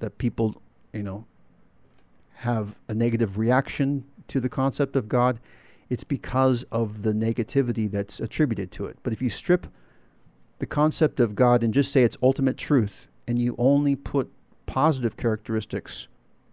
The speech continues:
to that, then by trusting in this, there is no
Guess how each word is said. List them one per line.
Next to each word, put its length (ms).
to 180
that, 360
then 400
by 240
trusting 540
in 280
this, 400
there 240
is 340
no 400